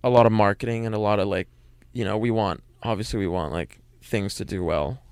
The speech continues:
We want the album to do well, we want singles to do well, like, all that stuff. Like, there's that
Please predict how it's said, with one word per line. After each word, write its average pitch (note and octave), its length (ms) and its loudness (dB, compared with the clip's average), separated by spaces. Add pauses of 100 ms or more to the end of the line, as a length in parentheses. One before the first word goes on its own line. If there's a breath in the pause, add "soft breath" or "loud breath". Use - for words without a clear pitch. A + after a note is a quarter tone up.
We - 80 -4
want G2 180 -2
the G#2 80 0
album G#2+ 280 0
to G#2 60 -2
do G#2 140 0
well, G#2 160 2
we G2 60 -2
want G#2 160 -4
singles A2+ 320 -6
to - 40 -20
do G#2+ 160 0
well, G#2 80 2
like, F#2+ 180 -4
all F#2 120 -4
that F#2+ 160 -2
stuff. - 280 -6
Like, - 140 -8
there's F2+ 160 -4
that F2 180 -4